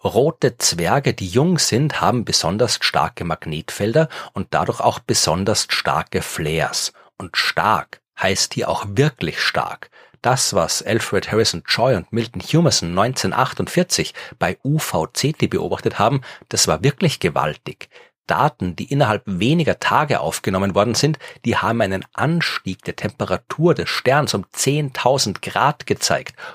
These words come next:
und seine Helligkeit ist um fast das vierzigfache gestiegen. Wir können froh sein, dass unsere Sonne halbwegs ruhig ist. Okay, ab und zu gibt's größere Ausbrüche, aber im Großen und Ganzen verhält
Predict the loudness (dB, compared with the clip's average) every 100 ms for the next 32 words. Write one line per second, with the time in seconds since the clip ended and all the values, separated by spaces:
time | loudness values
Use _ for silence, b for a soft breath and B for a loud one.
0 | -8 -2 0 0 2 2 2 0 -4 -4
1 | B B -4 0 0 0 0 2 0 -2
2 | -2 -6 0 0 0 -2 -4 -4 -2 -2
3 | 0 -2 -2 -4 0 0 -2 -10 b b
4 | b b b _ -2 0 0 -4 0 2
5 | 0 -2 -4 0 0 2 0 0 -2 -12
6 | _ -8 -6 -4 -4 -2 2 4 4 2
7 | 0 0 -2 -6 -4 -2 2 2 0 -4
8 | -6 -8 _ _ -12 -2 0 0 B B
9 | -6 -4 -4 -2 -2 -2 -2 -6 -4 -8
10 | -4 -2 -2 0 2 4 2 0 -4 -4
11 | 2 2 4 2 0 -6 -2 0 0 0
12 | 0 0 0 0 -2 -4 -4 -4 -4